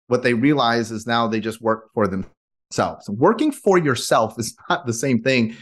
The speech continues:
as being an entrepreneur. Just because you're the boss and now you are also,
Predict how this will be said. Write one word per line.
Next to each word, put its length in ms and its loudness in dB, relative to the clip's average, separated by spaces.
as 100 0
being 200 2
an 60 2
entrepreneur. 460 2
Just 200 -2
because 300 0
you're 340 2
the 80 0
boss 580 0
and 80 -2
now 140 2
you 300 2
are 180 2
also, 540 2